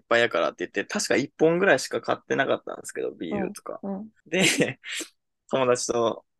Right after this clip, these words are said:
Speaker 1: テレビ見ながら、お酒飲んで、いちご牛乳飲んで、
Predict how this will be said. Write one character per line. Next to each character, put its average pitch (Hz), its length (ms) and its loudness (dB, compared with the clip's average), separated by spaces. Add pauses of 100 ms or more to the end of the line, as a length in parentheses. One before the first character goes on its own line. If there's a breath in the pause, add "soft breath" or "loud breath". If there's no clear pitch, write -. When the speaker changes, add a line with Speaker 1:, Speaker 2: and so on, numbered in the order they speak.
(280)
Speaker 1:
テ - 100 0
レ 117 100 2
ビ 92 120 -2
見 92 120 -2
な 98 120 2
が 92 120 4
ら、 110 460 6
お 123 80 -6
酒 - 300 -4
飲 101 240 -4
ん 98 60 -12
で、 135 300 2
い 117 60 -8
ち 117 140 -4
ご 120 120 4
牛 123 220 2
乳 87 80 -6
飲 80 200 -6
ん 87 80 -8
で、 156 320 2